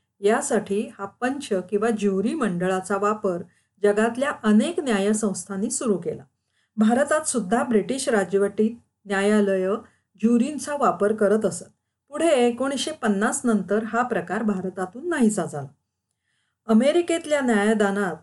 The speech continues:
प्रत्येकाला ज्युरीची मदत घेण्याचा हक्क घटनेने दिलेला आहे. आरोपीला दोषी किंवा निर्दोषी ठरवण्याचे, दोषी आरोपीला शिक्षा किती द्यावी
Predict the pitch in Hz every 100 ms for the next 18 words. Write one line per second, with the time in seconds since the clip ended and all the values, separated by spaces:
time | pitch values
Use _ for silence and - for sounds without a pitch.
0 | _ 214 208 - 285 269 214 214 220 214
1 | 202 214 214 - 254 226 180 214 208 190
2 | 185 180 180 214 214 208 - - 180 226
3 | 208 175 220 247 269 277 214 175 170 156
4 | - _ _ _ _ _ _ 233 277 302
5 | 302 294 220 202 208 269 277 277 233 220
6 | 202 175 226 247 285 - 196 185 185 175
7 | 175 180 - _ _ 196 208 208 269 254
8 | 202 220 226 220 233 233 214 - 240 240
9 | - 226 311 262 175 175 185